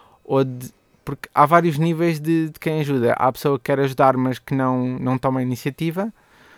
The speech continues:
Há a pessoa que, tal como tu e os mais dois amigos, querem ajudar e tiveram a iniciativa de, hum, fazer algo, criar essa oportunidade.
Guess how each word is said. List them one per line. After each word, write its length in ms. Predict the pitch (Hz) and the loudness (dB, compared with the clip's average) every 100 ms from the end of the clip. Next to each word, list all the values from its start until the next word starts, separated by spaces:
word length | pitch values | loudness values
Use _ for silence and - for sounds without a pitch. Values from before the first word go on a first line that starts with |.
| _ - | _ -18
Há 180 | - 143 | 0 0
a 40 | |
pessoa 400 | 147 - 160 151 - | 0 0 4 4 2
que, 120 | - | -4
tal 200 | 139 139 | 0 0
como 300 | - 147 143 | 0 0 0
tu 260 | - 156 | 0 0
e 120 | 143 131 | 2 0
os 420 | 127 120 - - | -2 -4 -10 -14
mais 340 | - 131 131 123 | -8 -2 0 2
dois 220 | 139 131 | 2 2
amigos, 440 | 143 139 120 - - _ - | 2 0 -4 -12 -16 _ -2
querem 300 | 160 151 147 | 0 2 0
ajudar 240 | 135 147 | 2 2
e 20 | |
tiveram 280 | 123 139 170 | 2 2 2
a 40 | 165 | 2
iniciativa 720 | 160 - 151 - 175 147 139 | 0 0 -2 -2 0 2 2
de, 160 | 123 135 135 127 | 2 2 2 2
hum, 220 | 127 127 156 | 0 -4 -8
fazer 400 | - - 139 151 | -8 -2 2 6
algo, 280 | 143 143 120 - _ _ _ _ _ | 8 8 4 -8 _ _ _ _ _
criar 340 | - 143 147 131 | 0 6 8 6
essa 240 | 127 - | 4 0
oportunidade. 560 | 131 - 139 143 165 | -2 -2 0 2 2